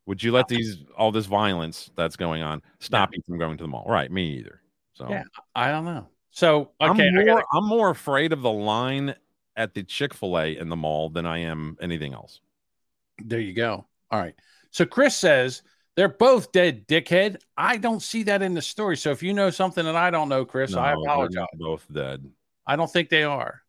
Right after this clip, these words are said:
Speaker 1: No,
Speaker 2: dickhead.
Speaker 1: the guy who shot the gunman is
Speaker 2: And, and, uh, and I'm lovingly calling you dickhead. I don't mean anything by it.
Speaker 1: Just call him Bellend.
Speaker 2: <laughs> So, yeah,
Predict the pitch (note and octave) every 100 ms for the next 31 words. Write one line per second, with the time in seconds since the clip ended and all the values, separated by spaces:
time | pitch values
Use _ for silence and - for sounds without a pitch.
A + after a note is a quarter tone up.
0 | _ - B2+ D#2+ A2+ C#2 - D2+ E2 E2
1 | D#2+ D2 D2+ - D2+ - C#2+ D2+ D2 C2
2 | C2 C2 C2+ - - - - E3+ E3 F#3
3 | F3 E3+ - D#3+ D#3 _ D#3+ D#3+ E3 F#3+
4 | D3+ A#2 G2 G2 A#2 G2+ F#2+ F#2+ G2+ F#2
5 | G2 F2+ - _ _ _ _ _ C3 B2
6 | G#2+ G2 F#2 F2+ G2+ E2+ - _ _ _
7 | _ _ _ _ _ _ _ _ - F2+
8 | F2 F#2 _ _ _ _ _ _ _ _
9 | - - A2 - B2+ C3+ G#2+ E2 E2+ D2+
10 | C2 C#2 - _ _ _ _ - G2 -
11 | B2 - - - A#2+ - - _ C3 -
12 | _ _ _ _ _ _ G2 F#2 F2 -
13 | _ _ _ _ _ _ _ B3 C4+